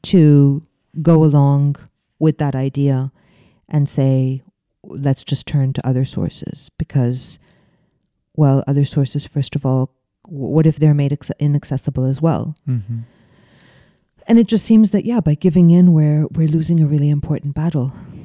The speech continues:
Speaker 1: So I would encourage people to keep on trying to access the archives, not necessarily to fetishize them, again,
Speaker 2: Mm-hmm.
Speaker 1: but definitely to, to keep on trying to use them, because they are an important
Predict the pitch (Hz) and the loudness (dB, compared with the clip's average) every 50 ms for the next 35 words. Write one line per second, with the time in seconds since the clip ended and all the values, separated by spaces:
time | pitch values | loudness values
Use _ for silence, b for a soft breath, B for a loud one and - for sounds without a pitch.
0 | B B B B B B B B B B B B B B B _ - - - 156 | B B B B B B B B B B B B B B B _ -20 -10 -6 -2
1 | 139 131 131 131 131 127 - - _ _ _ _ _ _ _ _ - 139 135 131 | 0 0 0 0 0 -2 -4 -8 _ _ _ _ _ _ _ _ -10 -10 -8 -8
2 | 131 131 127 131 131 123 123 127 143 151 151 156 151 143 - - 151 151 151 - | -8 -8 -8 -8 -8 -8 -8 -8 -8 -6 -2 -2 -2 -2 -4 -6 -6 -6 -6 -6
3 | - 156 147 143 143 143 139 - - - - - - - - - 143 - - 147 | -4 -2 -2 0 -2 -2 -4 -8 -14 -14 -14 -14 -16 -16 -12 -12 -12 -8 -6 -8
4 | 147 - - 151 - _ 175 170 - 147 139 139 143 - - 139 139 139 147 - | -8 -8 -10 -14 -8 _ -8 -6 -4 -4 -4 -4 -6 -8 -8 -10 -8 -8 -8 -10
5 | - - 131 131 - - 139 135 - _ 147 151 143 143 - - 139 131 135 - | -10 -10 -12 -12 -12 -10 -12 -12 -10 _ -8 -6 -6 -6 -8 -8 -8 -10 -10 -12
6 | - - 214 240 226 214 208 - - 180 - - 170 160 156 156 156 160 151 - | -8 -4 -4 -2 0 0 -2 -2 -4 -6 -4 -2 0 2 2 2 0 0 -4 -4
7 | _ - 151 160 180 - - 139 120 107 123 - - - 180 214 - _ _ _ | _ -4 -2 0 -2 -2 -4 -6 -8 -8 -10 -10 -10 -10 -10 -10 -10 _ _ _
8 | _ 190 165 143 120 110 - 107 117 120 117 b b b b b b b b b | _ -2 0 2 2 2 2 0 -2 -4 -6 b b b b b b b b b
9 | b b b _ - 160 - - 160 143 143 - 160 151 139 - 147 139 131 - | b b b _ -2 -2 0 2 0 0 0 0 0 -2 0 0 -2 -2 -2 -4
10 | - - 160 156 143 139 139 131 - _ _ _ _ - 156 - - 151 - 135 | -2 0 2 4 4 4 2 0 -2 _ _ _ _ -16 -14 -6 -6 -4 -2 -2
11 | 131 139 - - 131 123 139 143 - - - 135 139 - _ 127 139 160 - 170 | -2 -4 -4 -6 -6 -6 -6 -8 -8 -8 -8 -8 -10 -10 _ -8 -6 -4 -4 -4
12 | 151 151 165 - - - 165 165 160 151 135 131 135 - - 139 127 - - 127 | -2 -2 -4 -2 0 2 2 4 4 2 2 0 -2 -4 -6 -6 -6 -6 -6 -8
13 | 127 127 - - - - | -8 -10 -12 -14 -18 -20